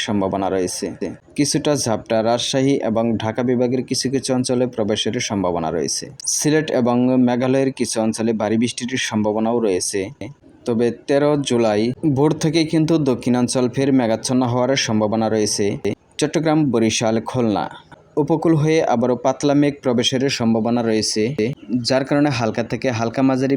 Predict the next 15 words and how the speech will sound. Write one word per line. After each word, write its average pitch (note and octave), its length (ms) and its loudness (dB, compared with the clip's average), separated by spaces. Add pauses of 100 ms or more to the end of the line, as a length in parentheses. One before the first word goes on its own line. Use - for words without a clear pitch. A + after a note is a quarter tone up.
বৃষ্টি C3+ 280 -2
হওয়ার C3 200 0 (140)
সম্ভাবনা F#2 480 0
রয়েছে, A#1 200 -4 (240)
যা B2 100 0 (160)
ক্রমশই D3 520 2
মধ্য A2+ 180 2 (100)
অঞ্চলে B2+ 320 2
প্রবেশের C3 400 0 (160)
সম্ভাবনা F#2 480 0
রয়েছে। - 300 -2 (420)
তবে D3 180 4 (120)
বিচ্ছিন্নভাবে C3+ 680 2 (120)
এই A#2 140 4
বৃষ্টির B2 340 0